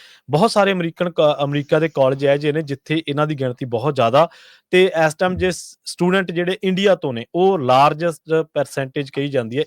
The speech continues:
ਇੰਟਰਨੈਸ਼ਨਲ ਸਟੂਡੈਂਟ ਦੀ, ਜਿਹੜੀ ਕਿ ਉਨੱਤੀ ਪਰਸੈਂਟ ਬਣਦੀ ਆ, ਅ, ਇਸ ਰਿਪੋਰਟ ਦੇ ਮੁਤਾਬਕ। ਚਾਈਨਾ ਦੇ ਵਿੱਚੋਂ ਪੱਚੀ ਪਰਸੈਂਟ ਸਟੂਡੈਂਟ ਆਉਂਦੇ ਨੇ, ਸਾਊਥ ਕੋਰੀਆ ਦੇ ਵਿੱਚੋਂ ਚਾਰ ਪਰਸੈਂਟ। ਇਹ ਸਾਰਾ ਕੁਛ ਹੋਇਆ ਕਦੋਂ, ਜ-, ਸ਼ੁਰੂ ਕਦੋਂ ਹੋਇਆ? ਜਦੋਂ ਸਟੂਡੈਂਟਸ ਨੇ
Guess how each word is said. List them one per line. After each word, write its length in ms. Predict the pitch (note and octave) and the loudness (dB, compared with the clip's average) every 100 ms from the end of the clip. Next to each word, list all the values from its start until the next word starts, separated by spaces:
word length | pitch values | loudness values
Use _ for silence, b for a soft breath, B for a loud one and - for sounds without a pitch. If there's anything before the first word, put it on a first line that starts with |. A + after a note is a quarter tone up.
| - | -6
ਇੰਟਰਨੈਸ਼ਨਲ 500 | B2+ B2+ B2 - C#3 | -10 -6 -6 -6 -12
ਸਟੂਡੈਂਟ 400 | - B2 A#2+ A#2+ | -10 -6 -6 -4
ਦੀ, 200 | D3+ F3+ b b _ | -4 -6 b b _
ਜਿਹੜੀ 220 | C3+ D#3+ F3 | -2 -2 -2
ਕਿ 180 | F#3 - | -6 -4
ਉਨੱਤੀ 300 | F3 F3+ G#3+ | -4 -4 -6
ਪਰਸੈਂਟ 300 | - C#3 A2 | -6 -6 -6
ਬਣਦੀ 380 | G2+ F#2+ F2 F#2+ | -8 -8 -10 -12
ਆ, 60 | F2 | -12
ਅ, 600 | _ - _ - C3+ C#3+ | _ -20 _ 0 2 4
ਇਸ 220 | E3 D#3+ | 2 2
ਰਿਪੋਰਟ 280 | D#3+ D3 A#2+ | -2 -4 -6
ਦੇ 100 | G#2+ | -6
ਮੁਤਾਬਕ। 420 | G#2+ G#2+ F#2+ G#2+ - | -10 -8 -8 -8 -2
ਚਾਈਨਾ 320 | C#3 D3 D#3 | 0 2 0
ਦੇ 80 | D#3+ | 0
ਵਿੱਚੋਂ 280 | D#3 D#3+ D3 | -4 -6 -4
ਪੱਚੀ 280 | D3+ - E3 | -6 -6 -10
ਪਰਸੈਂਟ 300 | - D3 - | -8 -10 -10
ਸਟੂਡੈਂਟ 480 | - - C3 C3 C3 | -14 -4 -2 0 -2
ਆਉਂਦੇ 220 | B2+ B2+ | -2 -2
ਨੇ, 140 | C3 | -4
ਸਾਊਥ 360 | - C3+ D3 D3+ | -4 2 2 0
ਕੋਰੀਆ 280 | D#3 C#3 C#3+ | -2 0 0
ਦੇ 80 | C#3 | -2
ਵਿੱਚੋਂ 200 | C3+ D3+ | -4 -4
ਚਾਰ 240 | C3+ A2 | 0 0
ਪਰਸੈਂਟ। 460 | G#2+ - G#2 F#2+ F#2+ b b b b b - | -2 -10 -14 -12 -16 b b b b b -4
ਇਹ 60 | |
ਸਾਰਾ 300 | G#3+ G#3+ A#3+ | 0 4 4
ਕੁਛ 260 | A#3+ A3+ A#3 | 2 -2 -2
ਹੋਇਆ 440 | F3 F3 F#3+ G3+ | -2 2 2 2
ਕਦੋਂ, 400 | F#3+ D3+ C#3 A#2+ A#2 A#2 | 0 -2 -2 -4 -10 -14
ਜ-, 100 | A#2+ | -12
ਸ਼ੁਰੂ 280 | - F#3+ F#3+ | -4 -4 -2
ਕਦੋਂ 240 | C#3+ B2+ | -2 -2
ਹੋਇਆ? 220 | A2+ G2+ | -4 -6
ਜਦੋਂ 400 | G#2 D#3 F3 F#3 | 0 0 2 -2
ਸਟੂਡੈਂਟਸ 580 | - D3 C#3+ D#3+ D3+ E3+ | -4 -6 -2 -2 -2 -8
ਨੇ 380 | C#3 A#2 C3+ | -6 -4 -6